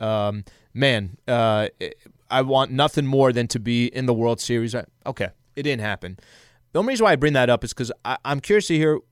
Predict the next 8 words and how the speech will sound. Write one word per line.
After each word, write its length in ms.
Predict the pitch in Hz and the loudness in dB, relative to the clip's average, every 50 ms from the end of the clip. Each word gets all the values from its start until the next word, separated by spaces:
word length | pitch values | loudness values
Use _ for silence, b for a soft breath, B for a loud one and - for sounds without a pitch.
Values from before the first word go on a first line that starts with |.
| _ _ _ _ _ - | _ _ _ _ _ -10
how 160 | - - 151 156 | -2 0 0 2
Dodger 320 | 139 175 196 208 139 117 | 2 2 2 2 0 -2
fans 300 | - - 110 95 92 - | -4 -4 -4 -6 -6 -8
feel. 260 | - - 95 98 98 | -10 -10 -8 -8 -8
Because 340 | 98 - 117 - 151 143 131 - | -6 -6 -2 0 0 0 0 -2
if 140 | 160 123 - | -6 -4 0
Dodger 340 | 165 180 220 262 214 233 | 2 2 2 2 2 0
fans, 540 | 175 - 180 165 147 143 139 139 135 - - | 0 2 2 2 4 4 2 0 -4 -8 -10